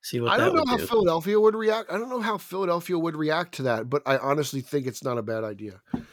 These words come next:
Speaker 1: Right?
Speaker 2: Like, I, I feel like Atlantic City could have, like, an N B A team. As crazy
Speaker 1: Yeah.
Speaker 2: as that sounds. <clears throat>
Speaker 1: Yeah,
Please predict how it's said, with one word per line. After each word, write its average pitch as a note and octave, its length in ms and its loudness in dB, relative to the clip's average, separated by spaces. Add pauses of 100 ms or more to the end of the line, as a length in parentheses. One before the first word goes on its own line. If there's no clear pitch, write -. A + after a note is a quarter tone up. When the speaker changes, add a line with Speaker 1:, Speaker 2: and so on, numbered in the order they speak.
Speaker 1:
Right? B2 360 0
Speaker 2:
Like, D#3 220 -4
I, E3 160 2
I D#3 80 2
feel G#3 200 2
like G3 160 2
Atlantic D3+ 400 0
City C#3+ 240 -4
could C3+ 120 -4
have, C3 180 -2
like, B2+ 120 -2
an A#2+ 80 -4
N A#2+ 140 -4
B A2+ 140 -6
A A2 100 -6
team. F#2 320 -14 (920)
As B2+ 120 -6
crazy D#3+ 300 2
Speaker 1:
Yeah. D3+ 60 2
Speaker 2:
as C#3 80 -2
that C3+ 120 -2
sounds. A#2 500 -6 (400)
<clears throat> C#3 280 -4 (580)
Speaker 1:
Yeah, B2 260 -4